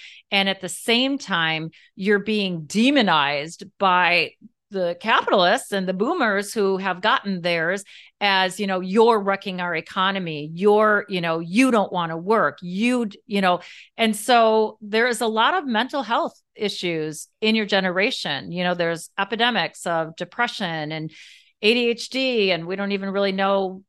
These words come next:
you know, uh, what a-, all the causes of that, and, um, paralysis. And I talk to a lot of moms of especially young men who are, like, it,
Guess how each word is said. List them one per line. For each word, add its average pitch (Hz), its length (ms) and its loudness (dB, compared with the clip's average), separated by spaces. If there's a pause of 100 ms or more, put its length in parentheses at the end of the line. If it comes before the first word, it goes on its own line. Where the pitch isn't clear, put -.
(160)
you 180 120 -10
know, 175 120 -2
uh, - 220 -6
what 208 340 -2 (300)
a-, 180 80 -4 (120)
all 214 280 4
the 214 80 0
causes 202 420 -2
of 190 120 -8
that, 196 420 2
and, 175 500 -6 (100)
um, 170 460 -4 (100)
paralysis. 220 880 -2 (300)
And 180 160 -2
I 180 80 -2
talk 208 260 -2
to 208 80 -2
a 196 40 0
lot 190 200 2
of 196 60 2
moms 185 400 -2
of 180 120 -8
especially 180 520 -6
young 170 340 -4
men 175 420 2 (520)
who 226 200 0
are, 185 420 2
like, 208 220 -2
it, 202 180 -6